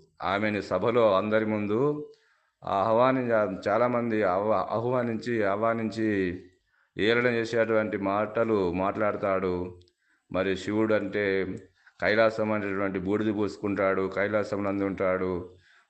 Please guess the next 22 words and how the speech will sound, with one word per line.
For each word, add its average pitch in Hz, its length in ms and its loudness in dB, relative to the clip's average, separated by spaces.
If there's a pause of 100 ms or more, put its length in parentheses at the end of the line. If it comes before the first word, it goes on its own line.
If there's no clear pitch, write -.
వానికి 95 280 -4
ఏమీ 104 380 0
లేదు, 95 320 0
అది 90 240 0
లేదు, 95 280 0
ఇది 92 260 -2
లేదు, 92 280 -2
బూడిద 95 380 -2
పూసుకునేటువంటి 92 640 -4
సన్యాసి 92 720 -2
అనేటువంటి 87 540 -4
మాటలతో, 101 840 -2 (500)
చిత్రహింసలైనటువంటి 113 1120 -2
మాటలతో 101 1300 -2 (120)
చిత్రహింస 110 420 -2
చేస్తాడు. 98 500 -2
ఆ 95 100 2
మనసును 98 440 -4
అంత 95 180 -4
గాయపరిస్తే 101 1040 -2 (500)
అప్పుడు 117 300 2
ఆమె 113 560 4